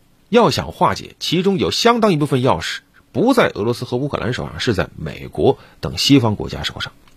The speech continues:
但是他想解决这个问题吗？通胀很严重，抗击通胀最好的时候永远是在通胀出现之前。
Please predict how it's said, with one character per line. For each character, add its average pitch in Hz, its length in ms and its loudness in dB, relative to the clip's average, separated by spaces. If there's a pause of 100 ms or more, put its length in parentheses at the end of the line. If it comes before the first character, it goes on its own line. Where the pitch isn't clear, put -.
(280)
但 107 140 4
是 98 100 0
他 131 120 0
想 120 260 0
解 71 120 0
决 78 140 0
这 90 100 0
个 90 60 2
问 90 160 0
题 78 140 -8
吗？ 76 80 -8 (920)
通 190 160 4
胀 190 180 4
很 - 160 -4
严 101 160 2
重， - 140 0 (320)
抗 131 220 0
击 127 100 4
通 135 160 -2
胀 127 160 -4 (340)
最 170 220 4
好 - 180 -8
的 85 100 -8
时 - 140 -6
候 85 160 -4
永 92 180 -4
远 80 140 -6
是 78 140 -6
在 67 140 -6
通 104 200 -6
胀 85 140 -4
出 107 140 -4
现 82 200 -4
之 127 140 0
前。 - 400 -4